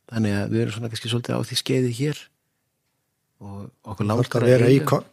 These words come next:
Speaker 1: Mm.
Speaker 2: þú þarft að vera í konstant, konstant markaðssetningu á, á sérstaklega markaðunum í dag. Þetta er nú ekki orðið lítil flóra af, af bara dóti í dag, bara hvað þetta er fljótt að tínast, sko.
Speaker 1: Og, og, og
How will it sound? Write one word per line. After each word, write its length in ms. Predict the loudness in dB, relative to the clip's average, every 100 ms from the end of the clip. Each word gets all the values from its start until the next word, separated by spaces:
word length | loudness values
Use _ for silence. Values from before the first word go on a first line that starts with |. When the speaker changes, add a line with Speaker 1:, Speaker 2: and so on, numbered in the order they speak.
| -20 _ -2
Speaker 1:
Mm. 300 | 2 2 0 -4
Speaker 2:
þú 200 | 2 4
þarft 220 | 4 4
að 120 | 4
vera 160 | 4 6
í 120 | 4
konstant, 560 | 4 2 2 2 0 0 -4 _ _ _ 0
konstant 380 | 0 2 2 2
markaðssetningu 800 | 2 2 2 2 2 2 0 0
á, 160 | 2 2 2 -2 -2
á 160 | 2 0
sérstaklega 500 | 2 2 2 2 2
markaðunum 380 | 2 2 2 4
í 60 |
dag. 180 | 2 2
Þetta 220 | 2 -2 -2
er 20 |
nú 120 | 0
ekki 160 | 0 0
orðið 320 | -2 -6 -12 -20 _ 0
lítil 340 | 2 4 2
flóra 420 | 4 4 4 4 4
af, 220 | 4 0
af 540 | -4 -4 -2 -2 -2 -6 _ -20
bara 260 | -2 0 0
dóti 460 | 4 4 4 4 4
í 20 |
dag, 300 | 4 2 2 -4
bara 320 | -2 2 2
hvað 180 | 4 2
þetta 140 | 2
er 60 | 2
fljótt 160 | 2 2
að 80 |
tínast, 500 | 4 6 6 2 -4
sko. 220 | -2 -2 -2 -8 _ _ _ _ _ _ _ _
Speaker 1:
Og, 180 | -18 -18 -18
og, 180 | -18 -18 -18
og 220 | -20 -18